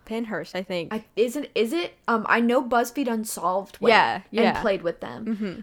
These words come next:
Speaker 2: But it was like, they'll roll it back and forth to you.
Speaker 1: Yeah.
Speaker 2: And it's super fucking scary.
Speaker 1: Very
Speaker 2: Um,
Speaker 1: much so.
Speaker 2: there was one video of a guy,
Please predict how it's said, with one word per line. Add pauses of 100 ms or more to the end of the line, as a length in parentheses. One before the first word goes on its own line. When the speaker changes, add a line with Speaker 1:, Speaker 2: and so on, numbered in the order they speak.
Speaker 2:
But
it
was
like,
they'll
roll
it (260)
back
and
forth
to
you.
Speaker 1:
Yeah. (200)
Speaker 2:
And
it's
super
fucking
scary. (520)
Speaker 1:
Very
Speaker 2:
Um,
Speaker 1:
much
so.
Speaker 2:
there
was
one
video
of
a
guy,